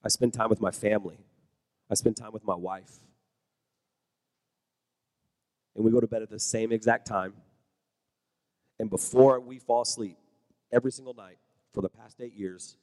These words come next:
as long as we've been together, I kiss her on the forehead.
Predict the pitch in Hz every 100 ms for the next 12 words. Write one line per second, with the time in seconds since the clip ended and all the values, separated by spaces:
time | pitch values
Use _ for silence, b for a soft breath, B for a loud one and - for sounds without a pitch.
0 | - 98 95 104 110 113 110 117 110 95
1 | 87 87 _ _ _ _ _ - - -
2 | 127 - 135 135 - 101 92 87